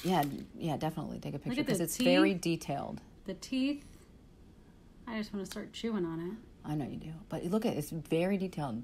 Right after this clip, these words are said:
Speaker 1: Vein, veiny stuff, like it's
Speaker 2: Eye sockets, just like Ponyo.
Speaker 1: <sighs> Yeah.
Speaker 2: This could be Ponyo's
Speaker 1: Oh,
Speaker 2: head.
Speaker 1: wait, maybe that is, no, it's not. It's
Speaker 2: It's
Speaker 1: definitely,
Speaker 2: not a
Speaker 1: it's
Speaker 2: dog,
Speaker 1: a,
Speaker 2: 'cause
Speaker 1: that's a,
Speaker 2: there's
Speaker 1: that's
Speaker 2: the
Speaker 1: a hom-, that's a
Speaker 2: nose.
Speaker 1: homo.
Speaker 2: Okay.
Speaker 1: Safe.
Speaker 2: This is a handmade, organic, fair trade,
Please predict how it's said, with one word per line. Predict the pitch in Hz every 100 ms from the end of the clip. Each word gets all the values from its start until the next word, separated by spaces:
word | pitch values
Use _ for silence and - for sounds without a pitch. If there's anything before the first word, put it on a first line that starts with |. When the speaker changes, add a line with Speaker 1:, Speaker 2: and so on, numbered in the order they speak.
| -
Speaker 1:
Vein, | 143 151 156 160 -
veiny | 151 156 165
stuff, | - 160 156 156
like | -
it's | - - - - - - -
Speaker 2:
Eye | 190
sockets, | 208 220 220 254 262 -
just | - 226
like | 226 214
Ponyo. | 240 277 190 160 - -
Speaker 1:
<sighs> | - - - -
Yeah. | 156 135 - - - -
Speaker 2:
This | - 240
could | 285
be | 220
Ponyo's | 214 233 269 220 -
Speaker 1:
Oh, | 208
Speaker 2:
head. |
Speaker 1:
wait, | 202
maybe | 196 254
that | 294 285
is, | - - - - 180
no, | 170
it's | 170 -
not. | 156
It's | 151
Speaker 2:
It's | -
Speaker 1:
definitely, | 156 -
Speaker 2:
not | 254
a | 226
Speaker 1:
it's | 196
Speaker 2:
dog, | 185
Speaker 1:
a, | 180
Speaker 2:
'cause | - -
Speaker 1:
that's | 226
a, | 233
Speaker 2:
there's | 226
Speaker 1:
that's | 214
Speaker 2:
the | -
Speaker 1:
a |
hom-, | 170 180
that's | 170 156
a |
Speaker 2:
nose. |
Speaker 1:
homo. | 143 120 - - - - - - -
Speaker 2:
Okay. | 196 180 156 - -
Speaker 1:
Safe. | 139 123 - - - - - -
Speaker 2:
This | 262
is | 302 233
a |
handmade, | 202 208 247 254 262 262
organic, | - 208 196 208 208 208 -
fair | - 226 247 285
trade, | 247 220 208